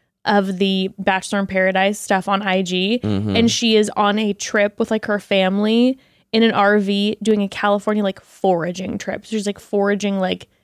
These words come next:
Speaker 1: herbs and, and she's just, like, and that's what she's posting about. And she's just,
Speaker 2: Wow.
Speaker 1: like, living her life. And I'm
Speaker 2: Dude.
Speaker 1: happy for her.
Speaker 2: Good for people who are into stuff like that.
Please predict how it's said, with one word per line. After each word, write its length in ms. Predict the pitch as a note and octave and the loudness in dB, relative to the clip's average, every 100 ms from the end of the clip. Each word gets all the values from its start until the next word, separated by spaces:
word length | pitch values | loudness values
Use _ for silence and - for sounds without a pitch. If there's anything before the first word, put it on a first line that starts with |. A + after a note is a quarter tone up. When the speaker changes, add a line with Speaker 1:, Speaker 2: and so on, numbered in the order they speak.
| _ _ - | _ _ 0
Speaker 1:
herbs 480 | A3+ G3 G3+ G#3 G3+ | 2 4 2 0 -2
and, 340 | F#3+ F#3+ F#3 | -2 -2 -4
and 420 | - G3 F#3+ A3+ | -4 -2 -2 -4
she's 260 | E4+ G4+ F#4+ | -2 2 4
just, 200 | G4 - | 4 4
like, 320 | G4 D#4+ - - | 2 2 -2 -2
and 120 | C#4 | 2
that's 160 | D4+ E4+ | 2 2
what 60 | |
she's 140 | D#4+ D4+ | 2 2
posting 400 | C4 A3 G3 F#3 | 2 2 0 -2
about. 360 | F3+ E3+ F3 - | 2 2 0 -2
And 140 | - - | 2 4
she's 160 | - | 4
just, 120 | - - | 4 2
Speaker 2:
Wow. 40 | |
Speaker 1:
like, 100 | C#4+ | 2
living 280 | A#3 A3 A3+ | 2 2 2
her 140 | A3 | 2
life. 400 | F#3+ E3+ F3 G3 - | 2 2 0 -2 0
And 80 | |
I'm 120 | G#3+ G#3+ | 2 4
Speaker 2:
Dude. 100 | G#3 | 2
Speaker 1:
happy 240 | F#3+ F#3+ | 2 -2
for 320 | F#3+ G3 F#3 | -6 -2 -2
her. 400 | G3 F#3+ F#3 G#3 - - | 0 0 -2 -4 -6 0
Speaker 2:
Good 180 | D3+ | 0
for 80 | D#3 | 0
people 240 | C#3+ A#2+ G#2 | -2 0 2
who 160 | G2+ | 4
are 60 | F2 | 2
into 100 | E2+ | 0
stuff 240 | - E2 | -2 -2
like 200 | C2+ C2+ | -2 -2
that. 240 | E2+ C#2+ | 0 0